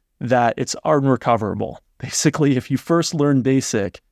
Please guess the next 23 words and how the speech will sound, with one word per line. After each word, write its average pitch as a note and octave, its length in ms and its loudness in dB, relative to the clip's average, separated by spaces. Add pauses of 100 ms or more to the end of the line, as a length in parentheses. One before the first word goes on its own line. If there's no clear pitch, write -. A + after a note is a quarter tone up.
(240)
it's A#2 160 -4
gonna C#3 160 2
be B2 100 0
very C3+ 260 2
hard C3 320 0
for C3 120 -2
you A#2 140 0
to A2+ 40 -4
become A#2 300 0
a A#2 40 0
good A#2 220 0
programmer A2+ 600 2
in A#2+ 120 -2
a A#2 60 0
more A#2 180 0
structured, A2+ 840 -2
formal C3+ 440 2
language. A#2 640 0 (140)
Um, B2+ 300 2
I'll D3+ 100 2
say F3 220 0
for D#3 180 -2
me, G3 380 0